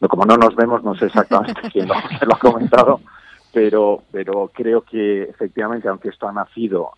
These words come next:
eh, en Europa, eh, con el, digamos, la vocación de mayor transparencia, por eso es bueno para el cliente final que se sepa,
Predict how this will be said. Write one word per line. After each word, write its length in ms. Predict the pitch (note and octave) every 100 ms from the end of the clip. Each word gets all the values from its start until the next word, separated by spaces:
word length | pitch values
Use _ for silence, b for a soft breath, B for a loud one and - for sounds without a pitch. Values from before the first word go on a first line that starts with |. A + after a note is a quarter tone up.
| -
eh, 460 | F#2 F#2 F2+ F2 -
en 140 | F#2
Europa, 400 | F#2+ G2+ - F2 D2 C#2+ C#2+
eh, 60 |
con 200 | E2 E2+ F2
el, 340 | F2 F2 E2
digamos, 320 | - F2 F#2+ F#2+
la 100 | F2+
vocación 640 | F2 F2 - F#2+ F#2+ E2
de 260 | - F2 E2+
mayor 460 | E2+ D#2 D#2 F#2+ A2+
transparencia, 600 | G2 G2 F2 C3 - F2
por 180 | - F#2
eso 180 | -
es 80 | F2+
bueno 320 | F#2 G2 F2 - B B B B
para 220 | E2+ E2
el 100 | E2+
cliente 400 | E2+ F2 F#2 F#2
final 360 | F#2 G#2 A#2 C3+
que 120 | -
se 140 | - - -
sepa, 380 | A2+ F2+ B1